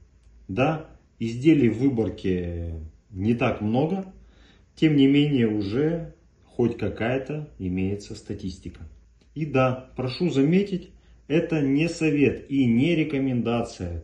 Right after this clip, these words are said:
к действию. Отдавайте себе отчет в том, что реле потенциально может выйти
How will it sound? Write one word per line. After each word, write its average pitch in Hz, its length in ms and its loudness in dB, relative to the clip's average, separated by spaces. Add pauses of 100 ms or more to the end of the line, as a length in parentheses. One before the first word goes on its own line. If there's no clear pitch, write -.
к 104 60 -2
действию. 95 580 -2 (380)
Отдавайте 113 640 -2
себе 104 720 0
отчет 185 480 -2
в - 100 -18
том, 185 340 0
что 98 480 -4
реле 160 440 -2 (400)
потенциально 117 680 -2
может 101 380 -4
выйти 151 540 -4